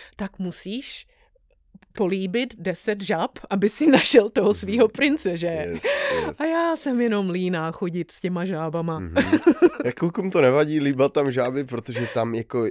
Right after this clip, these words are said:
Speaker 2: je to, to město tím, jak je velké, tak poskytuje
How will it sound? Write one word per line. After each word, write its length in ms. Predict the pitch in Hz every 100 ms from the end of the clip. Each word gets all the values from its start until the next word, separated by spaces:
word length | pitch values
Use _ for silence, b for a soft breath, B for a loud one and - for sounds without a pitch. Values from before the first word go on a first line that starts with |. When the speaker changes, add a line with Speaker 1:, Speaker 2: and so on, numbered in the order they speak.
| -
Speaker 2:
je 200 | 95 110
to, 360 | - 117 113 107 b b b
to 100 | 117
město 340 | 120 117 -
tím, 260 | 135 131 123
jak 140 | 123
je 80 | 131
velké, 480 | 117 104 95 95 107
tak 260 | - 101 - _ -
poskytuje 720 | 107 - - - 113 107 101